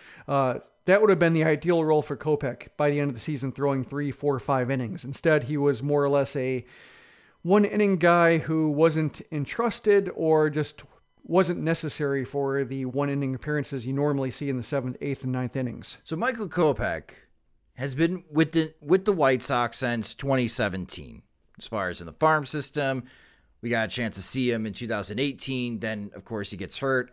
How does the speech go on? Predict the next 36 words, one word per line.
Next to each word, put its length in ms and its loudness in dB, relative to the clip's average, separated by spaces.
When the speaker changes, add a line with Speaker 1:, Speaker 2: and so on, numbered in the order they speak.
Speaker 2:
and 180 -6
then 440 -10
covid, 640 2
and 240 -10
he 160 -6
opts 400 -6
out 380 0
of 180 -6
the 100 -8
two 200 -6
thousand 300 -4
twenty 260 -8
season, 560 -2
and 140 -4
then 280 0
he 120 0
returns 400 0
to 40 -12
the 60 -4
White 220 2
Sox 280 -2
in 60 -10
two 160 -8
thousand 300 -8
twenty-one. 460 -10
It's 180 -2
a, 220 -4
it's 140 -4
a 60 -2
similar 360 2
question 600 0
to 80 0
pose 640 4
as 500 -2
Yoan 320 2
Moncada 720 -4